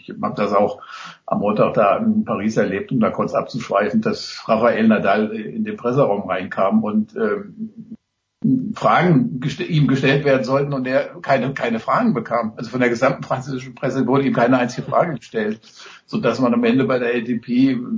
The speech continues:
Verantwortliche wirklich herkam und sagten, „Warum machen wir das jetzt eigentlich? Oder warum muss, warum soll der Spieler dann kommen zu so einer Pre-Tournament-Press-Conference?“ Aber wie gesagt, das ist ja jetzt eine Abschweifung. Also sich darüber zu beklagen, natürlich, klar, man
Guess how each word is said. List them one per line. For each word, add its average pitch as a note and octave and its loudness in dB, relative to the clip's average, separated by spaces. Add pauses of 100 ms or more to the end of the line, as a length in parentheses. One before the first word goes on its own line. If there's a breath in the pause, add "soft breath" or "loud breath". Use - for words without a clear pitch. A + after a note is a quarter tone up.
(260)
Verantwortliche A#2 2
wirklich A2+ 0
herkam A2+ 0
und A2 2
sagten, G#2+ -4
„Warum F#2+ 0
machen F#3+ 2
wir C3 4
das G#2+ -2
jetzt A#2 -10
eigentlich? G#2+ -6
Oder A#2+ 2
warum A#2 6
muss, B2+ 0
warum A#2 0 (400 soft breath)
soll C3 0
der A#2+ 2
Spieler B2 0
dann G#2+ 0
kommen D3+ 0
zu B2 -4
so A2+ 0
einer A2 4
Pre-Tournament-Press-Conference?“ A2+ 0
Aber - 2
wie A#2 -4
gesagt, A#2+ -2
das - -8
ist - -14
ja G#2 -4
jetzt G#2 -6
eine G#2 2
Abschweifung. G#2 0
Also A2+ 2 (220 loud breath)
sich D3+ 2
darüber D3 4
zu - -4
beklagen, A#2+ 0
natürlich, E3+ -4
klar, D3 0
man A#2+ -4